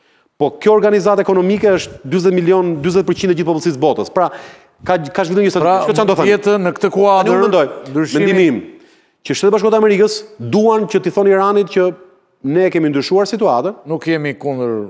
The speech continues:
Speaker 1: Pra, të provojnë diplomacinë. Deri sot ka qenë pjesa e ashpër. Ka pasur një qëndrim të ashpër ndaj Iranit,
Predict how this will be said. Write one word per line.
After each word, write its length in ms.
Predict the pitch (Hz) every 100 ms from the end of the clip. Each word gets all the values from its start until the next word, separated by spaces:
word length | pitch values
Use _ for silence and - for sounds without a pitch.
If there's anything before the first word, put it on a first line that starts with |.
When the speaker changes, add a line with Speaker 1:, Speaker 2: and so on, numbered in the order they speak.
| - -
Speaker 1:
Pra, 220 | 165 175
të 140 | - 226 -
provojnë 380 | 156 190 185
diplomacinë. 580 | 139 - 165 151 - 127
Deri 160 | 156 196
sot 160 | 202
ka 80 | 185
qenë 300 | 165 185 175 -
pjesa 240 | 175 165 165
e 60 | 135
ashpër. 340 | 131 - 90 85 _ _
Ka 100 | -
pasur 320 | 120 165 156 147
një 80 | 139
qëndrim 460 | - 131 139 127 110 107
të 80 | 110
ashpër 180 | 147 190
ndaj 160 | 190 196
Iranit, 320 | 202 208